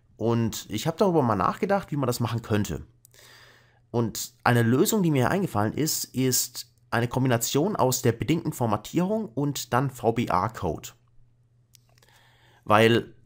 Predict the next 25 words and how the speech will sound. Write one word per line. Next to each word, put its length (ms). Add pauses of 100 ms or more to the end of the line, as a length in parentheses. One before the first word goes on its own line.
(160)
das 220
hier 160
ist 120
ja 100
nur 100
ein 60
kleines 320
Beispiel, 560
aber 180
stellt 240
euch 140
vor, 260
ihr 160
müsst 260
das 160
vielleicht 380
für, 480
äh, 160
versch-, 380
mehrere 340
Dateien 480
tun 260
oder 220
ihr 80
habt 240